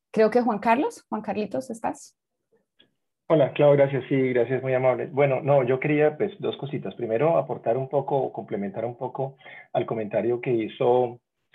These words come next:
Speaker 2: que hizo, eh, la doctora Mónica al respecto de los rips. Pues, ella tocó varias partes, pero yo sí quisiera como poner en contexto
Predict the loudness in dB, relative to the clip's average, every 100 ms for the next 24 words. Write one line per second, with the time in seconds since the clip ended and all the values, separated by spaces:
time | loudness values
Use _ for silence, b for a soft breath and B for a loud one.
0 | B _ 0 2 2 0 0 0 0 0
1 | 2 0 -2 -8 0 0 2 -2 0 -2
2 | -2 -6 -10 -10 B B -2 0 0 -2
3 | -2 0 2 0 -2 -4 -4 -8 -2 -2
4 | 0 -2 2 2 0 0 2 4 4 0
5 | 2 2 2 -6 -4 -2 0 -4 -8 -12
6 | -4 -2 -2 -4 -8 -8 -4 -4 -4 -4
7 | -8 -4 -6 -6 -12 -12